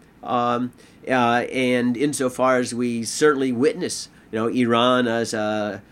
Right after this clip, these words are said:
sponsor, it's listed as a state sponsor of terrorism, uh, there's no doubt it supports Hezbollah, other terrorist groups. But on the other hand, are they responding to nothing? There's no doubt that Israel and the United States have assassinated,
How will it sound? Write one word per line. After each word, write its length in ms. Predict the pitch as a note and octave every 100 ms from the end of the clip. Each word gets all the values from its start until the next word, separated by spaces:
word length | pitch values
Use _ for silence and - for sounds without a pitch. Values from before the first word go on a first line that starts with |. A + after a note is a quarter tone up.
| -
sponsor, 560 | - - C3+ C3+ C#3 A#2
it's 260 | G2+ G2+
listed 320 | B2 B2+ B2 A#2+
as 120 | A2
a 140 | G2+
state 300 | G2+ - B2+
sponsor 400 | - A2 A2+ A#2
of 100 | A#2
terrorism, 460 | - G#2+ F#2 F#2+ - - - - - -
uh, 120 | G#2+
there's 280 | G#2 A2+ A#2+
no 120 | A2
doubt 280 | G2 G2 C#3+
it 100 | E3
supports 460 | G#2+ A#2+ A#2 -
Hezbollah, 580 | G#2+ G#2+ - F2+ A#2+ A3+ -
other 200 | G#2 G#2+
terrorist 460 | - F#2+ G#2 -
groups. 260 | E2+ G2+ -
But 140 | - -
on 340 | - - -
the 100 | A2+
other 220 | A2 E3
hand, 220 | A2 B2+ A2
are 160 | G#2+
they 160 | G#2 A#2+
responding 560 | A2+ - G#2 A2 C3 B2+
to 60 |
nothing? 400 | G#2 F2 - A3
There's 320 | A2+ G#2 - - - - B2
no 120 | A#2
doubt 360 | G2 G2+ -
that 120 | - G#2+
Israel 340 | G#2 G#2 G#2+
and 100 | A2+
the 40 | G2+
United 420 | G2 F2+ F#2+ G#2+
States 460 | - G2 G#2+ - - - -
have 140 | A#2
assassinated, 840 | A2+ G2 G#2 - G#2 G#2 C3 -